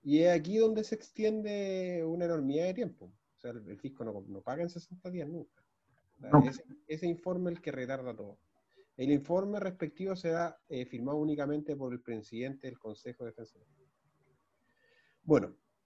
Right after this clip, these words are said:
Speaker 1: eh, el mérito ejecutivo relativo de la sentencia. De acuerdo con el artículo tres del Código Civil, ¿no? Las sentencias judiciales no tienen fuerza obligatoria sino respecto a las causas que actualmente se pronuncian.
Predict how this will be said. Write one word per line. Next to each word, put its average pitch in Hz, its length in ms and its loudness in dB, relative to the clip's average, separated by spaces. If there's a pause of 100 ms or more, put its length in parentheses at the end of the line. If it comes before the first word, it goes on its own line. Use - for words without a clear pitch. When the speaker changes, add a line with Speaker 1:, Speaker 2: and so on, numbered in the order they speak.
(420)
Speaker 1:
eh, 135 1300 2
el 147 160 4
mérito 226 280 8
ejecutivo 214 380 4
relativo 202 400 0
de 196 60 0
la 190 100 0
sentencia. 180 540 -4 (140)
De 127 80 -4
acuerdo 170 240 2
con 170 120 2
el 151 60 2
artículo 156 380 2
tres 196 400 -2
del 131 140 -6
Código 135 280 -2
Civil, 151 380 4
¿no? 156 260 -4
Las 127 120 -12
sentencias 131 380 -12
judiciales 131 520 -6
no 120 200 -4
tienen 147 380 2
fuerza 147 260 -10
obligatoria 123 360 -8
sino 127 180 -8
respecto 120 360 -12
a 120 40 -12
las 107 80 -18
causas 120 340 -10
que - 100 -16
actualmente 113 680 -10 (840)
se - 180 -2
pronuncian. 131 560 -2